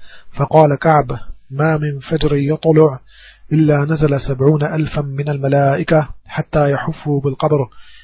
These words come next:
يضربون بأجنحتهم ويصلون على النبي صلى الله تبارك وتعالى عليه وسلم، حتى إذا أمسوا عرجوا وهبط سبعون ألف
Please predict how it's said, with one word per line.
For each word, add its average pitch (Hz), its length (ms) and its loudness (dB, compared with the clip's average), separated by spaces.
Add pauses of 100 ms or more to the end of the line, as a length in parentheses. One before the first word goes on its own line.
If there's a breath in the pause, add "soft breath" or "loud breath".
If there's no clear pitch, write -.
(260 soft breath)
يضربون 147 580 0
بأجنحتهم 147 920 -4
ويصلون 143 720 0
على 143 260 -2
النبي 143 640 -2
صلى 147 360 -2
الله 139 420 0
تبارك 147 480 2
وتعالى 143 520 2
عليه 143 440 -2
وسلم، 156 440 -2 (520 loud breath)
حتى - 320 0 (100)
إذا 139 280 0 (140)
أمسوا 147 380 0
عرجوا 139 480 2 (240)
وهبط 139 380 -2 (180)
سبعون 147 360 0
ألف 151 280 -4